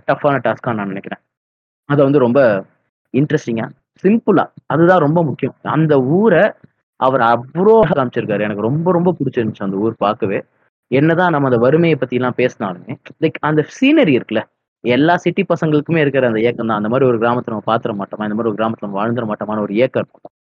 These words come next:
அது இருக்கதான் செய்யுது. And நீங்க சொன்ன மாதிரி ஆர்ட் டைரக்ஷன் ஒர்க், அந்த சைக்ளோன் முடிஞ்சு அந்த விழுகிறது இருக்குல்ல, அந்த வீடெல்லாம் அப்படியே அந்த அடிச்சு விழுந்திருக்கணும், கூரைலாம் பிச்சு பறந்திருக்கணும், அது ரொம்ப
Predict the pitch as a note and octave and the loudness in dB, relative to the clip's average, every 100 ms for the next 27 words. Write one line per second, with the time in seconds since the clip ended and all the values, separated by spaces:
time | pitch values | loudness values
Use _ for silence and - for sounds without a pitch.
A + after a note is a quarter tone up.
0 | _ _ - A#2 F#3 A3+ C#3+ B2 A2+ A2+ | _ _ 0 2 4 4 4 2 -2 -2
1 | G2+ F#2 - F3+ F#3+ D3 C#3 F3 B3 G3+ | -6 -8 -2 2 4 2 2 2 4 2
2 | A#2+ E3 A#2 C#3+ G#3+ G3+ F#3 - B2+ B2 | 2 2 4 4 4 2 2 0 0 2
3 | B2 A2+ G#2+ G#2+ G#2 - E3 F#3+ G#3 D#3+ | 2 0 -2 -2 -2 0 0 2 2 4
4 | B2+ A#2 - - _ _ D3 E3+ D#3+ D#3+ | 0 -2 -8 -18 _ _ 2 2 4 2
5 | B2+ A2 G#2 E3+ G#3+ G#3 B2 A2 G2 - | 2 -2 2 4 6 4 2 -4 -8 -14
6 | _ - - _ _ - C#3+ D3 C#3 C3+ | _ -20 -20 _ _ -2 0 4 4 2
7 | - - A3+ A3 A#3 G3 A#3+ A#3+ E3 B2 | 0 0 2 4 2 2 2 4 4 2
8 | A#2 G#2+ - C#3 G#3+ - F#3+ F3+ G3+ F#3+ | -2 -4 -8 -14 -10 -2 2 4 4 2
9 | E3+ F#3 F#3 G#3 G#3 G3 G3 F#3+ - A3+ | 2 0 2 2 4 2 0 -4 -2 -4
10 | F3 D3+ F#3+ F#3+ D#3+ D3+ F#3 - F#3+ F#3 | 0 0 2 0 0 0 0 2 2 4
11 | G3+ | 4